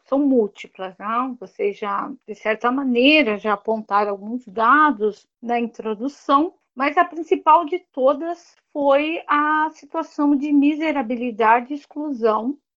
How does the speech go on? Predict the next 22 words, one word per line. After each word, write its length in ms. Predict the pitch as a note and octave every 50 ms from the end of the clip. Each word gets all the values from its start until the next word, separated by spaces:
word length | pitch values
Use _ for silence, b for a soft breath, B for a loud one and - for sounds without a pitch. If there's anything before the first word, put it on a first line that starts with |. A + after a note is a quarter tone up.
| _ _ _
certo? 540 | _ _ - A3+ A3 A3+ A#3 A#3 - C4+ _ _
Que 360 | _ - C4+ C4+ D4 D#4+ - -
os 160 | C#4+ A#3 -
sucessores 1160 | _ B3 - - - B3 A#3+ - _ _ C4+ B3+ C4+ D#4 E4+ F4+ F4+ F4+ E4 D4 C#4 A#3+ A3+
dos 280 | _ G3+ A#3+ A#3 A3 A3
escravizados 1200 | A3 G#3+ - - A#3+ A3 G#3+ G3 G#3+ G#3+ G3+ F#3+ A3 A3 A3 G#3+ A3 A#3 A#3 A3+ C#4 D4+ D#4+ D#4 _ _
passaram, 680 | D4+ D#4+ D#4+ - - D4 B3+ C#4+ D4+ C#4+ A#3 A3 A3
né? 240 | A#3+ A#3 A3 - A#3+
Mais 380 | A3+ G#3+ G#3+ A3 B3 C4+ B3
de 80 | C4 C#4+
ma-, 140 | B3+ A#3+ -
a, 420 | - A#3+ A#3 A3+ G#3+ A3+ - A3+
a, 40 | A3+
depois 480 | G#3 G3 A#3 A#3 _ - B3+ A#3+ C4
de 60 | B3 B3
mais 220 | B3 B3 B3+ B3
de 80 | _ -
cento 260 | - C#4+ C#4 C#4 C4+
e 40 | B3+
trinta 340 | _ C4+ C4+ C4+ B3+ -
anos 400 | B3+ A#3 A#3 A#3+ B3 B3+ B3 A#3
aí 360 | A#3+ A#3 A3 A3 A3 A#3+ C4